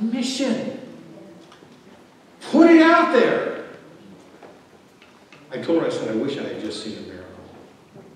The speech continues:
I can do it." What is your purpose? What is your purpose? How, how is it visible?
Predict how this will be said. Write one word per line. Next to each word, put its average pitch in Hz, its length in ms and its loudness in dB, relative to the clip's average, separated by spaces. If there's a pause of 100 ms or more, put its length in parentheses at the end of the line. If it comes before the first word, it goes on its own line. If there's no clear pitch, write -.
(260)
I - 100 -14
can - 200 -16
do - 160 -14
it." - 120 -18 (4000)
What 226 180 -10
is 226 160 -10
your 190 140 -8 (160)
purpose? - 680 -14 (760)
What 208 160 -8 (100)
is 165 200 -8
your 165 200 -8
purpose? - 640 -14 (180)
How, 233 500 -4
how 247 540 0
is 180 140 2
it - 240 0
visible? 190 360 2